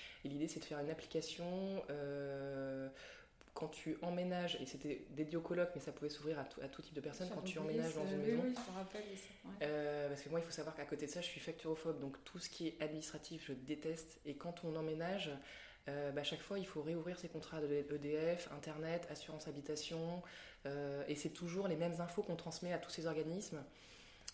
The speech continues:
Speaker 1: Euh, et là, l'idée, c'était en une app, tu, tu,
Speaker 2: Tu
Speaker 1: tu
Speaker 2: mets l'info et ça le dispatche dans les
Speaker 1: Ça
Speaker 2: différents
Speaker 1: dispatche à tout le
Speaker 2: Ouais.
Speaker 1: monde et tu logs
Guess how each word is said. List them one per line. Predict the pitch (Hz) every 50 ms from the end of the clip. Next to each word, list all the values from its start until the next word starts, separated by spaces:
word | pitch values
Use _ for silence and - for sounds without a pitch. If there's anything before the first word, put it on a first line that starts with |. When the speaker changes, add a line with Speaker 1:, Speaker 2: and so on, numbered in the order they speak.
| - -
Speaker 1:
Euh, | 143 143 143 143 -
et | -
là, | 143 160 165
l'idée, | 165 147 143 160
c'était | 160 - 131 - 147
en | 139 139
une | 151 156
app, | 151 147 160 165 - - - - - -
tu, | - - 139 131 131 131 127 127 123 123 123 123 123 120 120 120 120 -
tu, | - - 131 127 123 123 120
Speaker 2:
Tu | - -
Speaker 1:
tu | -
Speaker 2:
mets | - 208
l'info | 208 208 - - - - 220 226
et | 226 226
ça | 208 220 - 196 185 185
le | 185
dispatche | 185 196 190 - - 202 202 202 -
dans | 185 185 190
les | 185 185
Speaker 1:
Ça | 180
Speaker 2:
différents | 180 180 - 165 - -
Speaker 1:
dispatche | - - 156 175 175
à | -
tout | - -
le | 151 160
Speaker 2:
Ouais. | 180
Speaker 1:
monde | 196 - 156
et | 147
tu | - - 160
logs | 147 156 165 170 165 147 -